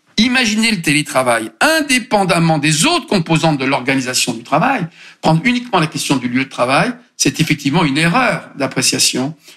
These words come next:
euh, qui est importante. Donc il faut se poser des questions, c'est ce que nous faisons évidemment avec les clients qu'on accompagne. C'est évidemment pas seulement combien de jours de télétravail à côté, mais plutôt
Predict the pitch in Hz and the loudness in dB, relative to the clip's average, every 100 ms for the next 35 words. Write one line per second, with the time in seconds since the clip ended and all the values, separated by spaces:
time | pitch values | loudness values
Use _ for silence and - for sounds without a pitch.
0 | _ - 131 123 - 123 123 - - - | _ -2 -2 -2 -4 -4 -4 -8 -12 -12
1 | - - - - 156 160 175 247 - 185 | -12 -14 -20 -2 -2 2 2 2 0 0
2 | 170 147 135 127 - 160 - - - - | 0 0 -2 -4 0 0 0 -4 -4 -2
3 | 120 117 123 123 127 131 135 120 120 123 | -2 -2 -4 -2 -4 -2 -2 -2 -2 -2
4 | 120 113 127 131 - 104 - - 123 139 | -6 -6 -2 -2 -4 -10 -8 -2 0 2
5 | 214 247 - - - - - - 151 147 | 0 -2 -8 -20 -20 -8 0 2 2 2
6 | 165 165 170 160 156 151 - 254 - 196 | 0 2 2 2 2 0 0 0 0 0
7 | 175 165 156 147 139 135 151 127 127 123 | 2 2 2 0 -2 -2 -2 -2 -4 -2
8 | 120 117 107 - - 240 208 - - 233 | -2 -2 -4 -8 0 0 0 -2 -4 -2
9 | - 180 254 - | 0 -2 -2 -10